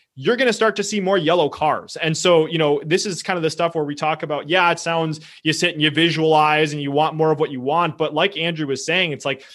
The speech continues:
it manifests in other ways, because it's like you are paying attention to more of the things that you want. Like Andrew said, maybe it's even the tone of your voice or the way you approach things. If your frame of mind is more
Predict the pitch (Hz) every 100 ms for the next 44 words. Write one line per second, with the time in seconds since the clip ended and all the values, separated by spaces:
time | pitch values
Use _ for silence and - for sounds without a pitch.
0 | - - 175 156 196 233 196 165 160 147
1 | 156 156 127 139 147 98 - 156 160 151
2 | 160 147 160 196 - 170 165 139 151 156
3 | 160 147 127 135 131 135 147 151 135 135
4 | 143 120 113 107 104 143 202 202 - -
5 | - 151 151 151 139 131 151 139 139 165
6 | 165 151 123 110 147 151 139 120 110 143
7 | 185 156 127 123 143 123 107 - 160 160
8 | 185 185 160 143 147 151 170 220 202 127
9 | 135 160 160 127 135 135 147 143